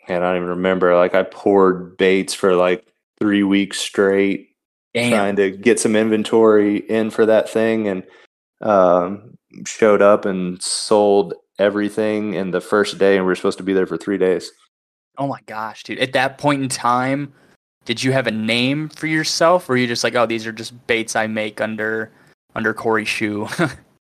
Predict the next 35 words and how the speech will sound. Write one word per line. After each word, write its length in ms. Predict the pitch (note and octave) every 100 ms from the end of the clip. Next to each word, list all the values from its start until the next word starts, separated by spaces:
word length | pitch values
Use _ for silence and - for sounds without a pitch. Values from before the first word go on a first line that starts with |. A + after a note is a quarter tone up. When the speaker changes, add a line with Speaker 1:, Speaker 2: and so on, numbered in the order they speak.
| _ _ A2+
Speaker 1:
Uh, 320 | B2 C3+ C#3
I 80 | A#2
think, 380 | A2+ D#3+ E3 E3 _ _ _ -
I'm 300 | - - - _
trying 200 | - D3
to 40 | C#3+
think. 160 | C3+
I 100 | C3
think 300 | C3 D3+ F3
we, 720 | D#3 D3+ D3 C#3+ C3+ A#2 A2 - _ _ _ _ _ _ _ -
I 60 |
think 160 | C3 D3
we 80 | C3
did 240 | A#2 A#2+
have 240 | G#2+ G#2
the 80 | G2
name, 340 | F#2+ G2+ G#2 G2+
'cause 160 | G#2
I 120 | G#2+
had, 260 | G#2 A2+ -
a 120 | G2+
buddy 400 | F#2+ G#2 A2+ A#2+
of 100 | A2
mine 480 | G2+ G2 G2 G2 F#2+
has 280 | F#2 G#2 F#2
a, 300 | F2 E2+ E2+ - _ -
a 180 | C#2+ -
sign 400 | - G#2 A2+ G2
business, 420 | F#2+ F2+ F#2+ -
so 180 | G#2 F#2+
he 120 | G2+
printed 540 | - G#2+ G#2 G2+ F#2+
up 180 | G2+ G3
some 200 | - F2
signage, 880 | - G2 F#2+ G2+ G2 F#2 F2+ F2+